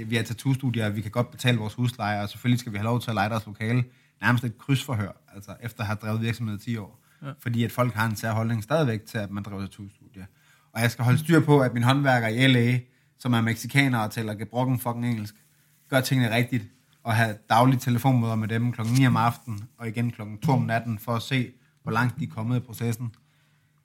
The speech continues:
Speaker 1: Så når du arbejder fucking tyve timer om dagen, så er det bare svært at være high one. Mm,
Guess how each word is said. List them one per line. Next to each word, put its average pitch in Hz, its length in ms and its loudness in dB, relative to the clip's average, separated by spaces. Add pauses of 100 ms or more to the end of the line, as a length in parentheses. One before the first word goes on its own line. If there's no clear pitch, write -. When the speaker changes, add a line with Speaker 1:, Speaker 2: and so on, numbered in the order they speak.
(360)
Speaker 1:
Så 135 220 2 (380)
når 139 120 2
du 143 80 6
arbejder 143 560 8 (100)
fucking 131 240 0
tyve 143 220 4
timer 123 300 0
om 107 140 -2
dagen, 107 280 -4 (1200)
så - 240 2
er 135 120 6
det 147 140 6
bare 107 240 2
svært 110 380 2 (160)
at 117 80 -2
være 110 160 4 (120)
high 113 140 2
one. 110 220 0 (260)
Mm, 110 360 -2